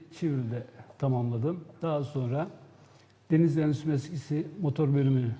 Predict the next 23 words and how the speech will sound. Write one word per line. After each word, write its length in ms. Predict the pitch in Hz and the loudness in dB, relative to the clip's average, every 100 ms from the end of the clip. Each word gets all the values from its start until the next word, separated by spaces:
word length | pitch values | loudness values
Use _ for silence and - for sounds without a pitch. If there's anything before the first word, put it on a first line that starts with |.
| - 139 | -6 -4
bitirmek, 480 | 117 131 123 131 - - - - - | -2 0 0 0 -4 -12 -20 -20 -6
bitirdim. 480 | 123 - 117 120 175 - - - - - - - - - _ - 214 - - - 180 | -2 2 2 2 -2 -8 -20 -20 -20 -20 -20 -20 -20 -20 _ -18 -18 -20 -20 -4 2
Mütakibinde 840 | 165 180 160 151 151 131 131 180 143 - - - - - - _ _ - - | 4 6 6 6 6 6 4 0 -4 -10 -20 -20 -20 -20 -20 _ _ -20 -2
Ankara 380 | 151 165 165 156 | 2 4 4 4
Yüksek 460 | 147 139 160 147 - | 4 2 0 0 0
Teknik 320 | 143 156 143 | -2 0 2
Öğretmen 420 | 143 139 139 147 | 4 4 2 0
Okulu 380 | 139 127 143 180 - - - | 0 2 0 0 -8 -18 -4
motor 260 | 135 147 135 | -2 2 2
bölümünü 400 | 135 135 139 139 | 4 4 2 0
kazandım. 500 | 151 151 151 156 160 - | -2 0 0 -2 -6 -6
Oraya 280 | 160 127 147 | 0 2 2
geçtim. 380 | 156 139 160 175 - - - - - - - - - | 2 0 -2 -4 -6 -20 -20 -20 -20 -20 -20 -20 -2
Ee, 300 | 160 135 131 | 4 4 6
bin 160 | 151 170 | 6 6
dokuz 300 | 170 190 180 | 4 2 -2
yüz 140 | 170 | 0
seksen 380 | 170 165 170 165 | 0 2 4 4
ikide 380 | 156 151 151 170 - - - | 4 4 4 2 -4 -16 -4
Gazi 320 | - 139 135 | 2 4 6
Üniversitesi 640 | 165 170 156 151 - 147 120 | 6 6 4 0 -4 -4 0
kurulduktan 600 | 139 139 135 135 147 143 | 2 2 2 2 0 0
sonra 400 | 135 117 117 | 0 -2 0